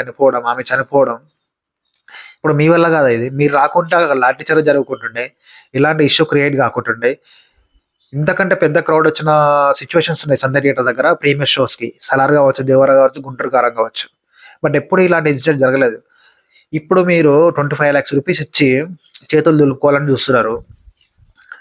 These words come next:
వాళ్ళ ఫ్యామిలీకి మీరు ఎంత ట్వంటీ ఫైవ్ లాఖ్స్ ఇచ్చినా, ఫిఫ్టీ లాఖ్స్ ఇచ్చినా, వన్ క్రోర్ ఇచ్చినా మదర్ని అయితే తీసుకురాలేరు కదా. But అలా అని చెప్పి కూడా మీరు వన్ క్రోర్ ఇవ్వాలని నేను అనట్లేదు.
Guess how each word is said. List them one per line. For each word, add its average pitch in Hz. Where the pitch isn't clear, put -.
వాళ్ళ 135
ఫ్యామిలీకి 165
మీరు 156
ఎంత 139
ట్వంటీ 147
ఫైవ్ 147
లాఖ్స్ 147
ఇచ్చినా, 156
ఫిఫ్టీ 139
లాఖ్స్ 143
ఇచ్చినా, 151
వన్ 135
క్రోర్ 143
ఇచ్చినా 147
మదర్ని 135
అయితే 151
తీసుకురాలేరు 131
కదా. 107
But 175
అలా 156
అని 175
చెప్పి 175
కూడా 170
మీరు 151
వన్ 139
క్రోర్ 165
ఇవ్వాలని 165
నేను 156
అనట్లేదు. 127